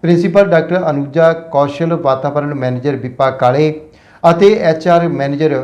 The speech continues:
ਰਾਜੂ ਕੌਸ਼ਲ ਨੇ ਵੀ ਇਸ ਸਮਾਗਮ ਵਿੱਚ ਹਿੱਸਾ ਲਿਆ ਤੇ ਨੌਜਵਾਨਾਂ ਵਿੱਚ ਜਾਗਰੂਕਤਾ ਫੈਲਾਉਣ ਦੀ ਪਹਿਲ ਕਦਮੀ ਲਈ ਮੇਅਰ ਪ੍ਰਿੰਸੀਪਲ ਇੰਦਰਜੀਤ ਕੌਰ ਦੀ ਸ਼ਲਾਘਾ ਕੀਤੀ। ਊਰਜਾ, ਵਾਤਾਵਰਣ ਅਤੇ ਪਾਣੀ ਸੀ ਈ ਡਬਲਯੂ ਦੀ ਟੀਮ ਵੱਲੋਂ ਕੂੜੇ ਨੇ,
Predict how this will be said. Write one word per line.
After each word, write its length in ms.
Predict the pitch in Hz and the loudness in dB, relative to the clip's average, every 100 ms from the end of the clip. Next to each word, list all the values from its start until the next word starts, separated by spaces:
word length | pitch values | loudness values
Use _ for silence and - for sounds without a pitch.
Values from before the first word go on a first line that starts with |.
| 135 | 0
ਰਾਜੂ 360 | 139 131 160 | 0 2 -4
ਕੌਸ਼ਲ 380 | 156 131 127 147 | 0 -2 -2 -4
ਨੇ 80 | 143 | -6
ਵੀ 200 | 135 143 135 | -6 -6 -6
ਇਸ 140 | 135 - - | -10 -12 -10
ਸਮਾਗਮ 380 | 127 127 127 | -2 -2 -2
ਵਿੱਚ 200 | 135 135 123 120 - _ _ 147 | -8 -6 -6 -8 -14 _ _ -6
ਹਿੱਸਾ 260 | 127 160 | 0 0
ਲਿਆ 220 | 131 135 | 2 0
ਤੇ 140 | 165 170 | -2 -4
ਨੌਜਵਾਨਾਂ 520 | 135 131 127 131 131 | -2 -2 -2 -4 -2
ਵਿੱਚ 200 | 131 160 165 165 - - | -4 -2 -4 -4 -14 -14
ਜਾਗਰੂਕਤਾ 560 | 123 156 160 180 175 196 | 2 4 4 -2 -4 -4
ਫੈਲਾਉਣ 320 | 190 139 143 | -2 -4 -4
ਦੀ 100 | 151 | -6
ਪਹਿਲ 240 | 151 135 | -6 -6
ਕਦਮੀ 320 | 139 135 131 143 | -4 -6 -4 -6
ਲਈ 120 | 147 | -6
ਮੇਅਰ 220 | 131 131 | -4 -6
ਪ੍ਰਿੰਸੀਪਲ 520 | 131 123 123 143 143 | -6 -8 -8 -8 -8
ਇੰਦਰਜੀਤ 420 | 139 123 120 127 | -6 -6 -8 -8
ਕੌਰ 220 | 127 131 131 | -2 -2 0
ਦੀ 220 | 147 113 - _ | -6 -8 -16 _
ਸ਼ਲਾਘਾ 400 | - 147 139 123 | -6 -2 0 0
ਕੀਤੀ। 420 | 117 113 139 131 - _ _ _ _ _ _ _ _ _ _ - - 170 | -6 -6 -6 -8 -12 _ _ _ _ _ _ _ _ _ _ -20 -6 2
ਊਰਜਾ, 300 | 180 175 202 | 4 6 4
ਵਾਤਾਵਰਣ 580 | 156 143 165 156 165 170 143 | 4 2 0 -2 -2 -4 -4
ਅਤੇ 120 | 143 | -6
ਪਾਣੀ 600 | 143 135 139 147 127 - | -4 -4 -2 -4 -6 -10
ਸੀ 300 | - - 156 165 165 | -16 -6 -4 -2 -2
ਈ 260 | 165 165 | -2 -2
ਡਬਲਯੂ 360 | 147 131 139 160 165 165 | 0 0 2 0 0 -4
ਦੀ 200 | 135 135 | -6 -6
ਟੀਮ 360 | 131 143 151 139 131 131 | 0 2 2 -2 -4 -4
ਵੱਲੋਂ 240 | 143 165 | -2 -2
ਕੂੜੇ 360 | 160 135 139 143 | -4 -4 -4 -2
ਨੇ, 320 | 135 120 | -4 -6